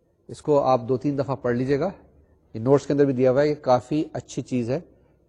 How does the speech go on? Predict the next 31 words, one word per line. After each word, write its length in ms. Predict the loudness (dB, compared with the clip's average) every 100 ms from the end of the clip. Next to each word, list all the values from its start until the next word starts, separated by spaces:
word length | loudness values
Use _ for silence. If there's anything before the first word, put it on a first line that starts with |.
| _ _
لیکن 340 | -2 0 0
شاید 360 | -2 4 6 6 2 -18 -20 -8
انگریزی 400 | 0 2 2 0 -4
سمجھنے 380 | -6 -4 -4 -4
میں 140 | -4 -8 -14 _
تھوڑی 160 | -6
سی 120 | -4
مشکل 380 | -6 -8 -4 -2
ہے۔ 80 | -2 -6 _ _ _ _
ہم 100 | -6
لوگوں 320 | 2 2 2 -2
کی 60 |
کمزوری 500 | -4 -4 0 0 2
ہے 100 | 0
کہ 100 | -2
ہم 140 | -4 -4
نے 120 | -2
آپ 200 | -4 -4
کے 60 |
لیے 160 | -4 -2
اردو 300 | -2 -2 -4
میں 100 | -4
چیزیں 280 | -6 -6 -4
نہیں 120 | -2
لکھی، 320 | -4 -6 -10 -10 _ _ _ _
لکھنی 200 | -10 -8
چاہیے 300 | -2 0 0
تھی، 140 | -2 -4
بنانی 280 | -4 -4 -4
چاہیے 260 | -4 -6
تھی۔ 160 | -8